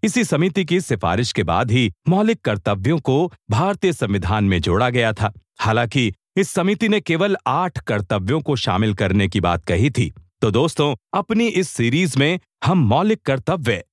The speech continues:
यानी फंडामेंटल ड्यूटीज के बारे में बात करेंगे। हम जानेंगे कि आखिर ये मौलिक कर्तव्य हैं क्या और कहां से इसका आइडिया आया। हम ये भी जानेंगे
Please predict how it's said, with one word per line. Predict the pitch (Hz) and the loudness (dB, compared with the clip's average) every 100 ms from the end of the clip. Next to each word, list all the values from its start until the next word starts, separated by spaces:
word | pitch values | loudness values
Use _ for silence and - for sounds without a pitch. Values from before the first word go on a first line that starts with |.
| _ - | _ -2
यानी | 113 139 123 | 0 2 0
फंडामेंटल | - 151 170 139 127 127 120 | 0 2 2 2 0 0 0
ड्यूटीज | 95 95 135 170 | 0 2 2 0
के | - | 0
बारे | 139 139 151 | 0 2 2
में | 151 | 2
बात | 127 139 | 0 -2
करेंगे। | 139 135 139 135 - _ - | -2 0 0 -2 -6 _ -2
हम | 120 107 | 0 2
जानेंगे | 107 110 156 147 143 120 - - | 2 0 0 2 2 0 -6 -2
कि | 190 | 0
आखिर | 190 202 220 | 0 0 0
ये | 208 196 | 0 2
मौलिक | 98 95 170 190 | 0 0 0 -2
कर्तव्य | - 104 - 139 117 120 | -2 -4 -2 -4 0 -2
हैं | 101 104 151 | -2 -2 -2
क्या | - 185 151 - _ | 0 0 0 -6 _
और | 190 226 | -2 -2
कहां | - 113 101 180 | -2 -2 0 -2
से | - 160 | 0 0
इसका | 120 - 147 175 | 0 -2 -4 -2
आइडिया | 160 170 107 98 92 | -2 -2 0 0 2
आया। | 95 76 - - _ | 0 -2 -8 -20 _
हम | - 196 | 0 2
ये | 120 127 | 2 2
भी | 190 | 2
जानेंगे | 160 156 190 156 190 | 0 0 2 2 0